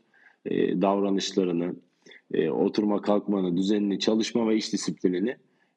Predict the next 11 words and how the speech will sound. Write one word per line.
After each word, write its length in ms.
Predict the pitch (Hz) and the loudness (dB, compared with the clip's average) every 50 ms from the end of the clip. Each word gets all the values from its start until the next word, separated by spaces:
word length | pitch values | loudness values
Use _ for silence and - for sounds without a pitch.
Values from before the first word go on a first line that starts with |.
| - - | -6 -4
e, 80 | - - - - 50 50 - - - - - - - - 50 - - - - | -2 -2 -2 -2 -2 -2 -2 -2 -2 -2 -2 -2 -2 -2 -2 -2 -2 -2 0
iyi 480 | - 110 123 127 127 123 - - - - | 0 2 2 2 2 0 -2 -4 -4 -2
organize 600 | 98 98 95 92 92 90 87 85 80 92 87 87 | 0 2 2 2 0 0 0 0 0 0 0 0
edip 300 | 90 90 - - - - - _ - | 0 -2 -4 -4 -8 -12 -12 _ -2
bunun 180 | 107 113 110 107 | 0 0 0 0
üstünde 400 | 101 - - - 95 98 104 95 | -2 -4 -2 -2 0 0 0 0
her 180 | 107 120 127 | 0 0 0
zaman 360 | 110 92 95 90 110 123 113 | 0 0 -2 -2 0 0 0
devamlılık 480 | 98 95 95 98 98 98 101 104 101 - | 0 0 0 0 0 0 0 -2 -2 0
göstermen 580 | - 92 80 - - 80 78 76 76 76 76 76 | -2 -2 -2 -4 -6 -4 -4 -2 -2 -2 -2 -4
lazım. 340 | 76 76 107 156 151 156 | -4 -4 -6 -6 -8 -14